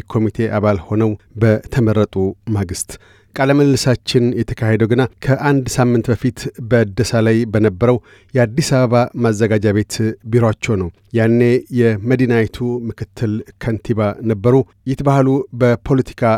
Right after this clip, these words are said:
ዓለም ውስጥ አንድ ሳምንት ረጅም ጊዜ ነው እንዲል ሰሞኑን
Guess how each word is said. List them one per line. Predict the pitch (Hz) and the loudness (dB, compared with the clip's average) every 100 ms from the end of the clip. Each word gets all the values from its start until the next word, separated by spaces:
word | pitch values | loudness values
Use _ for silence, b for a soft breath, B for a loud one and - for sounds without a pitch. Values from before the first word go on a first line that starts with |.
| - | 0
ዓለም | 117 117 | 0 0
ውስጥ | 123 - - b b b | 0 -4 -16 b b b
አንድ | 131 131 120 | -2 0 0
ሳምንት | - 120 117 113 - - | -2 0 0 -2 -6 -10
ረጅም | 120 117 101 104 123 123 | 0 0 0 0 0 -2
ጊዜ | 117 107 113 | -4 0 2
ነው | 110 104 104 - | 4 2 0 -6
እንዲል | 113 113 127 127 b b | -4 0 0 -2 b b
ሰሞኑን | - 143 131 131 135 | -4 2 4 4 4